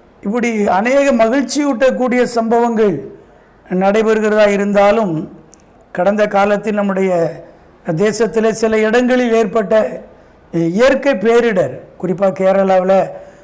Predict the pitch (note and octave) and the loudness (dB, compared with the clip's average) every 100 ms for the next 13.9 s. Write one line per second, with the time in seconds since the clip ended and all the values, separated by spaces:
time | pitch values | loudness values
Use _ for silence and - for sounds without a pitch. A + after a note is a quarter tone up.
0 | _ E3 F#3+ G#3+ G#3+ G#3+ G#3+ G#3 G3+ G3+ | _ -2 0 2 2 2 -2 -2 -2 0
1 | G3 F#3+ F#3+ F#3 F#3+ F#3+ G3+ G3+ F#3+ - | -2 -2 -2 0 0 0 2 2 2 -4
2 | - - _ _ - E3+ E3 E3 D#3+ D#3+ | -16 -20 _ _ -8 -4 -2 0 -2 -2
3 | E3 G3 G#3 G#3 G#3 A3 G#3 G#3+ G#3 A3 | 0 0 0 0 0 0 0 0 0 -2
4 | G3 G#3+ E3+ B2 - - _ - G#3+ A#3 | -2 -2 -4 -8 -18 -20 _ -8 -6 -4
5 | A#3+ B3 B3 A3+ A#3+ B3 B3+ B3+ G#3+ G#3+ | -2 0 0 0 0 2 2 2 2 0
6 | A#3 B3 F#3+ G#3+ G#3 F#3 F3 F3 G3+ G#3+ | -2 -4 0 0 2 0 -2 -2 -2 0
7 | A3+ G3+ E3+ C3 G#2+ - _ _ _ _ | 0 0 -2 -6 -10 -20 _ _ _ _
8 | F3+ G3 G3 B3 C#4+ C#4 C#4 A3+ A#3+ A#3 | -6 -4 0 2 4 2 0 0 2 2
9 | G#3+ E3 C3 D#3 G#3 A3 A#3 A3+ G#3 G#3+ | 0 -4 -4 0 2 4 2 0 0 0
10 | A#3 A#3 A#3 G3+ F#3 G3+ A#3+ G#3 A3+ G#3+ | 0 -2 -4 -4 -2 2 2 0 -2 -2
11 | G#3 F3+ D#3+ B2+ A2 - - - - _ | -2 -2 -4 -6 -10 -16 -20 -20 -20 _
12 | - G3+ C4+ B3+ G3 B3 A3 A#3+ A3 G3 | -4 0 2 0 -2 -4 -2 -2 -2 -2
13 | G3+ G#3+ B3 B3 A#3 A3+ A3 G3+ | -2 0 0 0 2 2 0 -2